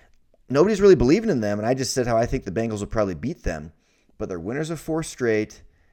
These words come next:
They had the hardest, the, the second hardest strength of schedule of the playoff teams. Actually, no, the Steelers had a harder one, but they had a hard one, one of the harder ones.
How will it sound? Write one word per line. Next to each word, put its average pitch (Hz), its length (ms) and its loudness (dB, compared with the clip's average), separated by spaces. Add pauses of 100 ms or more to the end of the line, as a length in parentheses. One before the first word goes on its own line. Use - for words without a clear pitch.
(340)
They 98 640 -4 (320)
had 104 180 -8
the 98 60 -10
hardest, 120 480 -4
the, 98 160 -6
the 98 120 -12
second 143 300 -6
hardest 127 320 -2
strength 120 320 -6
of 107 300 -6
schedule 104 640 -4
of 107 180 -2
the 110 60 -6
playoff 92 400 -2
teams. 85 460 -12 (400)
Actually, 104 240 -6
no, 98 100 -6
the 85 80 -8
Steelers 98 420 -6
had 87 140 -8
a 87 40 -12
harder 85 220 -8
one, 85 120 -10
but 92 40 -10
they 107 60 -4
had 120 80 0
a 113 40 -2
hard 110 260 0
one, 87 280 -8 (520)
one 113 160 -4
of 98 60 -4
the 95 40 -8
harder 85 320 -6
ones. 85 420 -10